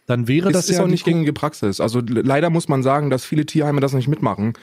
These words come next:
Speaker 2: Ich hab selber von sehr, sehr vielen Tierheimen gehört, die, ähm, die so etwas nicht anbieten. Die bieten zwar eine stundenweise Angewöhnung an, aber das
Speaker 1: Mhm.
Speaker 2: ist,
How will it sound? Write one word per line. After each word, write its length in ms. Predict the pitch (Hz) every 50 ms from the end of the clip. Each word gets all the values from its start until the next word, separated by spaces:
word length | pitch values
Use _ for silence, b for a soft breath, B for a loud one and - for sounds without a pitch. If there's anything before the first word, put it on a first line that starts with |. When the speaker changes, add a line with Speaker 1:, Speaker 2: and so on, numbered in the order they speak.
| B B B B B B B B B B
Speaker 2:
Ich 140 | 151 120 -
hab 140 | 143 127 -
selber 260 | 143 151 175 190 180
von 240 | 180 - 180 143 131
sehr, 220 | 117 143 151 175
sehr 100 | 170 165
vielen 320 | 165 - 185 165 151 139
Tierheimen 520 | 135 - - 170 165 156 156 156 160 170 151
gehört, 580 | 135 135 113 123 139 156 190 226 - - - _ -
die, 380 | 135 139 147 143 143 139 139 -
ähm, 440 | - 147 117 120 120 123 123 123 120 117
die 140 | 120 135 139
so 180 | 135 160 170
etwas 320 | 123 127 139 151 143 - -
nicht 400 | 139 143 175 190 - - - -
anbieten. 640 | 156 190 196 143 107 101 92 - 92 90 87 B B B B B B B B
Die 100 | - 135
bieten 320 | 127 120 170 208 - - 185
zwar 160 | - - 156
eine 120 | 143 139 131
stundenweise 800 | - - - 180 214 254 208 160 135 120 107 117 117 104 123
Angewöhnung 580 | - - 160 156 139 110 107 113 104 104 104 104
an, 320 | - - 104 139 190 - - -
aber 240 | 135 131 135 139
das 220 | 127 147 147 123 117
Speaker 1:
Mhm. 60 | 151
Speaker 2:
ist, 340 | 147 117 135 - - -